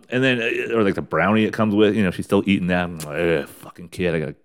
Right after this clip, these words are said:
goddamn, I told him not to fucking have sex. Fuck. Why is, why is my seventeen-year-old daughter a f-, a fucking kid? Why does she have a kid?" Or now she's twenty-five.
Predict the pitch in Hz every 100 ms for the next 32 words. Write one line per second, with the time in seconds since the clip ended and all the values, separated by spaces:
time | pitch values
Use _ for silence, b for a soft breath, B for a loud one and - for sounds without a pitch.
0 | - - - - - - 127 95 71 -
1 | - - - 82 87 90 73 - 80 -
2 | - - 131 85 - - 80 92 92 76
3 | 85 104 104 95 - 104 101 107 92 80
4 | 82 76 - _ - - - 92 - 107
5 | - 82 71 b b b _ 85 85 -
6 | 87 82 - 78 71 78 82 85 - 95
7 | 92 - 92 92